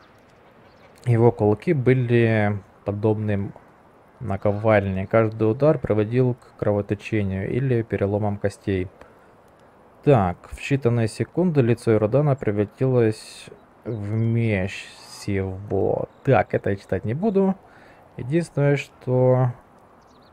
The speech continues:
пробивалось сквозь него, это его улыбка. Это был один из многих случаев, когда я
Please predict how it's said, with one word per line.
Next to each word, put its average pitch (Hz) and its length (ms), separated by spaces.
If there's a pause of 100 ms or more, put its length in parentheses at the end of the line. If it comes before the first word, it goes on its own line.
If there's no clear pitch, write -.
(180)
пробивалось 110 720
сквозь - 480
него, 156 300
это - 320
его 107 320
улыбка. 110 380
Это 98 280
был 120 220
один 123 240
из 104 120
многих 110 280
случаев, 147 340
когда 113 220
я 107 200